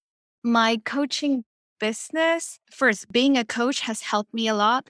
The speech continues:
with this other business, in my relationship with the customers, with potential clients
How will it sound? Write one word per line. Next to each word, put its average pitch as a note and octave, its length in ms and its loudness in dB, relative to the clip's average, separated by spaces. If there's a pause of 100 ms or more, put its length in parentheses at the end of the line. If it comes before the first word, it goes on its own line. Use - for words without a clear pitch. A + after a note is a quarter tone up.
with A3 200 -4
this A3 220 -2
other A3 220 2
business, C#4 480 -2 (420)
in G#3 80 -2
my G#3 140 2
relationship A#3+ 800 -2 (320)
with A3 180 -2
the B3+ 100 -2
customers, A3+ 800 -4
with A3 160 -10
potential A#3+ 420 -4
clients G#3+ 680 0